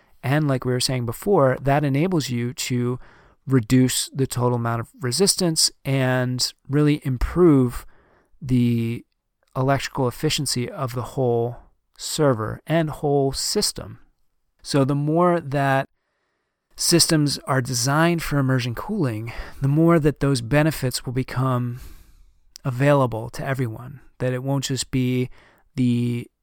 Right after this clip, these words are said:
giant, giant hyperscale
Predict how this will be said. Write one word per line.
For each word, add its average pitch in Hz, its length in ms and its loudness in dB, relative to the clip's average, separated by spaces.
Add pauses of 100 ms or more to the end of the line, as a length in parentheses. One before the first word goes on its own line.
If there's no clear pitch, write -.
(180)
giant, 131 800 -2
giant 123 760 -6 (260)
hyperscale 123 840 -2